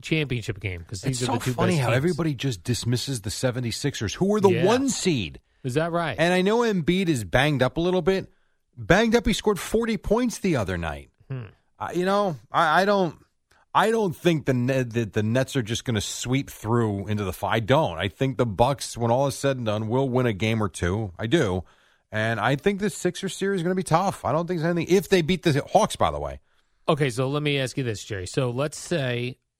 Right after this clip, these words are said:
Speaker 1: the Nets win this series.
Speaker 2: Right.
Speaker 1: Then they play
Speaker 2: Philly or Atlanta.
Speaker 1: And then they play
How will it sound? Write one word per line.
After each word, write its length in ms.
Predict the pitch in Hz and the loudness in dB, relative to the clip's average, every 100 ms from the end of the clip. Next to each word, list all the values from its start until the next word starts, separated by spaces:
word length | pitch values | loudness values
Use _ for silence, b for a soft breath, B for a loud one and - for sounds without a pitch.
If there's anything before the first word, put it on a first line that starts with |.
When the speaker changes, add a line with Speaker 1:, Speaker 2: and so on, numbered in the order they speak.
| _ - | _ -10
Speaker 1:
the 240 | 143 135 | -2 0
Nets 400 | 127 127 131 - | 0 0 -2 -2
win 300 | 127 131 123 | -2 0 0
this 140 | 120 117 | -4 -6
series. 580 | - 98 71 - - - _ _ _ 107 | -8 -10 -12 -18 -20 -20 _ _ _ -4
Speaker 2:
Right. 240 | 95 85 _ 131 | -4 -4 _ -4
Speaker 1:
Then 240 | 127 127 | -2 -2
they 140 | 123 120 | -4 0
play 600 | - 117 110 104 104 - _ _ _ | 0 0 -2 -4 -8 -12 _ _ _
Speaker 2:
Philly 380 | _ - 123 113 | _ -4 -2 0
or 80 | 98 | -2
Atlanta. 400 | 76 82 64 64 _ _ _ - | -4 -6 -10 -14 _ _ _ -8
Speaker 1:
And 180 | 120 113 | -6 -4
then 200 | 110 113 | -4 -4
they 120 | 113 | -6
play 640 | 113 - 104 98 95 90 | -4 -4 -2 -4 -6 -8